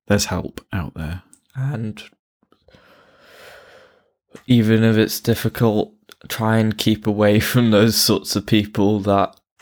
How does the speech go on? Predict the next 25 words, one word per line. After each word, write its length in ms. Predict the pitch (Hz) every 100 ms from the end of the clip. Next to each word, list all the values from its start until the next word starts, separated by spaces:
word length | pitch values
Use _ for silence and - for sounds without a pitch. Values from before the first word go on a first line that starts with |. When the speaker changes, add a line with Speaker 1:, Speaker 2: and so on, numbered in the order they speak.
| _ -
Speaker 2:
bring 300 | - 107 104
you 100 | 104
down, 440 | 107 107 104 104 -
'cause 540 | - 104 98 104 - - _ _ _ -
th-, 140 | 110 107
Speaker 1:
If 160 | 82
being 240 | 151 151 139
with 120 | 131
Speaker 2:
they're 80 | 107
just 160 | 131
Speaker 1:
someone 280 | 123 120 117
Speaker 2:
power 300 | - 117 107
greedy. 320 | 104 107 107
Speaker 1:
if 80 | 107
being 280 | 143 139 127
with 180 | 127 123
someone 540 | - 113 110 107 98 - - _ - - - - _ _ _ -
makes 460 | 117 110 95 - -
you 540 | 104 104 107 101 98 82 - - _ _ _ _ -
feel 380 | - 101 92
bad, 440 | 90 85 85 80 82 _ _ _ _ _ _ _ _ _ _ _ _ _ _ _ _ _ _
whatever 460 | 104 104 - 104 101
you 240 | 98 95
might 360 | 95 87 - -
think, 760 | - - 92 82 57 - -